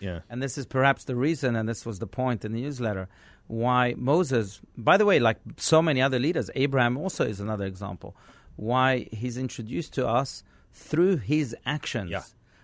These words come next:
Speaker 2: Not through the schools that he went to or his classic resume,
Speaker 1: Right.
Speaker 2: but rather his actions. He went out to his people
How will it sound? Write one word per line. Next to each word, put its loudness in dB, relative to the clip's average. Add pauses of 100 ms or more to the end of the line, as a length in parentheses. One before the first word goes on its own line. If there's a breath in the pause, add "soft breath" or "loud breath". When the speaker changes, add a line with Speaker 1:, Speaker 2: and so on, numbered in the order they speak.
(160 soft breath)
Speaker 2:
Not 2
through 0
the 0
schools -2
that 2
he 0
went 2
to 2
or 0
his -4
classic -4
resume, 0
Speaker 1:
Right. -10 (180)
Speaker 2:
but -6
rather 4
his 0
actions. -2
He -2
went 0
out 2
to -6
his -6
people -8